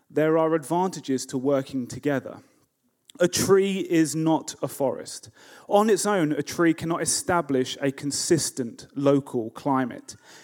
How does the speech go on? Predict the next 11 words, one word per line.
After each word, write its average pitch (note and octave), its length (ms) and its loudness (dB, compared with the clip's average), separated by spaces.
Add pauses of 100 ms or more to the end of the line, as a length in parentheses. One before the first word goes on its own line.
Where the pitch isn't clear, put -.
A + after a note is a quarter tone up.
(140)
It F3+ 160 4
is E3+ 160 4
at F3 140 2
the E3 80 0
mercy D#3+ 640 0
of B2+ 180 -4
the C3+ 80 -2
wind C3 480 2
and A#2 260 -6
the C3 80 -2
weather. B2 460 0